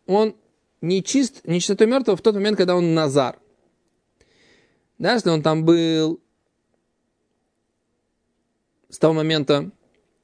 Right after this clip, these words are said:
тридцать дней, чтобы можно было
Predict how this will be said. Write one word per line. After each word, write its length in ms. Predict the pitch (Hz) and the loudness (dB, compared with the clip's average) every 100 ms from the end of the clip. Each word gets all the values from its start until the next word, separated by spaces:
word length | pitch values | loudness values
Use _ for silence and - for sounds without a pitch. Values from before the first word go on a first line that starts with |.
| - | -20
тридцать 380 | - 160 160 156 | -2 -2 0 -2
дней, 500 | 147 202 180 151 160 _ _ _ _ _ _ _ _ _ _ _ _ _ _ _ _ _ | 0 0 2 0 -4 _ _ _ _ _ _ _ _ _ _ _ _ _ _ _ _ _
чтобы 280 | - 139 | -2 0
можно 300 | 143 160 151 | 2 0 0
было 420 | 147 156 147 143 | 2 4 4 0